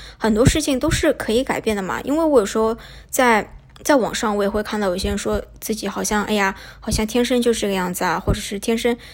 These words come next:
性格就生成这个样子，或者觉得，哎呀，自己原生家庭就是给自己带来的好像这个性格不好的问题啊，怎么怎么。但是我觉得，嗯，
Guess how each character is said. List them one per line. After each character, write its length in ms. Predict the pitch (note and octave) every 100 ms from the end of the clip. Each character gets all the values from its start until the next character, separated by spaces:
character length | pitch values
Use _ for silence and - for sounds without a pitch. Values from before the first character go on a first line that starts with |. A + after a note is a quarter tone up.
| -
性 240 | - C#4
格 160 | G#3+ G3
就 140 | G3+
生 180 | G#3 C#4+
成 160 | D#4+ G3+
这 80 | G3+
个 80 |
样 200 | G3 F3+
子， 120 | F#3 F3
或 200 | G3+ G3
者 20 |
觉 160 | F#3+
得， 160 | F#3 G#3 - - -
哎 80 | A3
呀， 100 | G3+
自 160 | G3 A#3
己 100 | G#3
原 180 | F#3+
生 160 | G3+ A#3
家 160 | A#3 A#3
庭 180 | G3+
就 80 | F3+
是 160 | G#3 G#3
给 180 | G3+ F#3+
自 160 | -
己 120 | G#3+
带 240 | G3 A#3 G#3
来 120 | F3
的 160 | G3 G3 - - - -
好 140 | -
像 160 | G3+ G3
这 140 | G#3
个 320 | G3 E3+ E3+
性 200 | G3+ C4+
格 140 | A3 G3+
不 100 | A#3
好 140 | G#3
的 80 | G3
问 140 | G3+
题 160 | G3+ G3+
啊， 80 | F#3
怎 120 | F#3+
么 120 | F#3
怎 100 | F#3
么。 160 | E3 - - - - -
但 80 | F#4
是 100 | G#4
我 140 | D#4
觉 160 | G#3+ G#3
得， 280 | B3 C4 B3 - -
嗯， 340 | A3+ A3+ A3